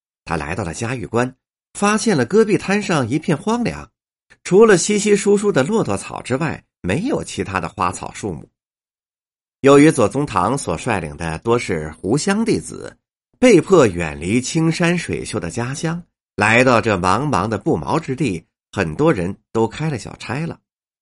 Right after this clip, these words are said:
左宗棠为了稳定军心，立即采取了一系列的措施，命令全体将士加宽道路，并在路旁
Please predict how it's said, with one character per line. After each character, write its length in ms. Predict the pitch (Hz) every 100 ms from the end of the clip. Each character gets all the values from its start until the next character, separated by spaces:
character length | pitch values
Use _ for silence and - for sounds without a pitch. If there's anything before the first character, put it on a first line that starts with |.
| _ _ _ _ _
左 180 | - -
宗 180 | - 254
棠 400 | 254 87 127 - _
为 180 | 247 208
了 100 | 123
稳 220 | 90 76
定 200 | 80 117
军 200 | 123 160
心， 240 | 175 202 - _ _ _
立 200 | 247 247 113
即 200 | 101 127
采 300 | - 87 107
取 180 | - 76
了 200 | 76 76
一 240 | 78 143
系 200 | 190 220
列 140 | 117 85
的 120 | 73
措 240 | - 90
施， 280 | - 107 - _ _ _
命 220 | 139 151 123
令 200 | 120 104
全 280 | - 123
体 160 | 170 104
将 280 | 143 127 101
士 280 | 98 87 - _
加 220 | 143 139
宽 200 | - 156
道 220 | 180 175
路， 220 | 101 104 - _ _
并 140 | 135
在 140 | 110 98
路 200 | 196 139
旁 320 | 85 95